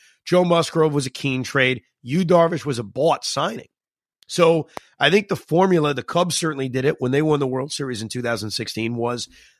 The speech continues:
"Let's build around a core of position players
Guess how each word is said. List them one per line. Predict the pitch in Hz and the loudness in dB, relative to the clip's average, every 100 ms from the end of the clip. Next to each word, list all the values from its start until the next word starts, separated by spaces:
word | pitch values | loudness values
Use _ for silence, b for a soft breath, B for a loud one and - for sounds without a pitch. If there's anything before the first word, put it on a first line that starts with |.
| - | -2
"Let's | 143 180 120 | 2 2 0
build | 104 170 175 185 | -6 0 2 2
around | 175 151 139 | 0 0 -2
a | 131 | -4
core | - 160 165 | -6 -2 -2
of | 135 | -2
position | 113 147 147 147 | -2 -2 -2 -2
players | 117 123 123 120 | -2 -2 -2 -6